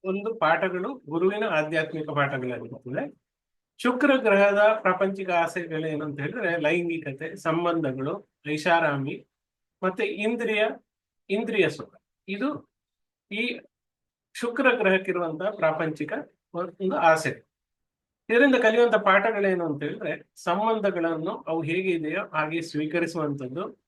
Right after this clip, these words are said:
ಅತಿಯಾದ ನಡವಳಿಕೆಯನ್ನು ತಪ್ಪಿಸುವಂಥದ್ದು, ಇಂದ್ರಿಯವನ್ನು ನಿಯಂತ್ರಿಸುವಂಥದ್ದು, ಇದೆಲ್ಲ ಶುಕ್ರ ಗ್ರಹಕ್ಕೆ ಇರುವಂತಹ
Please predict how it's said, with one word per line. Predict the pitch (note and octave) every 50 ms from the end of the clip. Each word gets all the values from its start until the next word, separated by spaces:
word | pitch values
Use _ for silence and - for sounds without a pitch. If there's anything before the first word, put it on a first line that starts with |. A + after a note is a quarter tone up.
| _ _ _ _ _ _ _ _ _ _ _ _
ಅತಿಯಾದ | F3 F3 - A#3+ A3+ A3 G#3+ G#3 G3+
ನಡವಳಿಕೆಯನ್ನು | G#3 G#3 G3 F3+ F3+ F#3 G3+ G#3 G#3 G#3 G3 - F#3+ F#3+ F#3 F#3
ತಪ್ಪಿಸುವಂಥದ್ದು, | F3+ F3+ D#3+ - E3 D#3+ - D#3+ D3 C#3 C#3 C#3 C3 A#2+ C3 D#3+ G3 - - _ _ -
ಇಂದ್ರಿಯವನ್ನು | F#3+ G3 G3 G3+ F#3+ F#3 F3+ E3+ D#3 D#3 D#3+ - C3 C3
ನಿಯಂತ್ರಿಸುವಂಥದ್ದು, | - F3+ F3 F3+ F#3+ G3+ G3+ G3+ F#3+ F3 E3+ D#3 D3+ D#3 C#3 C3+ C#3 C3+ B2 A#2 A#2+ C3+ F3 B3 B3 - _ _ _ _ _ _
ಇದೆಲ್ಲ | E3 D#3+ D#3+ D#3+ E3+ A3
ಶುಕ್ರ | - - D#3+ C#3+ - - F#3+ G3
ಗ್ರಹಕ್ಕೆ | F3 E3 D#3 D3+ D#3 D3 C#3+ - D#3+
ಇರುವಂತಹ | D3 C#3+ C#3+ C#3 C3+ C#3+ D#3+ A#3+ E4